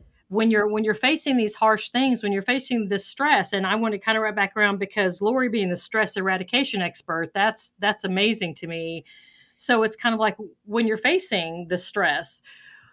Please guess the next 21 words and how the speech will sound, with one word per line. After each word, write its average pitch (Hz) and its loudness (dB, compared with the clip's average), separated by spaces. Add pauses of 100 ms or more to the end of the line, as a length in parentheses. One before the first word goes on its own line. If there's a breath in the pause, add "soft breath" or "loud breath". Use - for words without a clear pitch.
(880 soft breath)
from 226 2
a 220 2
psychotherapeutic 220 0
standpoint, 185 -2 (640)
talking 247 2
about 151 2
it 151 -10
and 185 -2
having 226 2
people 226 -2
around 202 4
you 196 -2
that 185 -2
will 170 -6
hear 240 -2
you 208 -2
and 175 -4
support 220 -6
you 180 -4
is 160 -8
wonderful. 156 -8